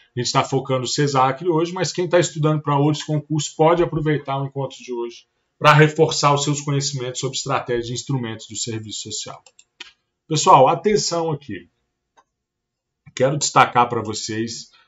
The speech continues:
né, a necessidade de, quando vocês pegarem o edital, de vocês vencerem todos os itens da prova, pessoal, tá?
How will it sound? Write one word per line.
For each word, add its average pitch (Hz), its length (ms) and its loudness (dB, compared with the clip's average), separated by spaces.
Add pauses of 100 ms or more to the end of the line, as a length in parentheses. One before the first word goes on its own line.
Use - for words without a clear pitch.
(140)
né, 123 120 -2
a 139 120 4
necessidade 131 800 2
de, - 100 -14
quando 180 480 2
vocês 143 400 -2
pegarem 143 420 0
o 147 60 0
edital, 117 520 -4 (320)
de 170 80 -4
vocês 214 340 8
vencerem 196 640 8
todos 202 460 12
os 160 180 0
itens 175 340 0
da 156 120 -2
prova, 139 460 4
pessoal, - 340 -18 (400)
tá? 147 380 -2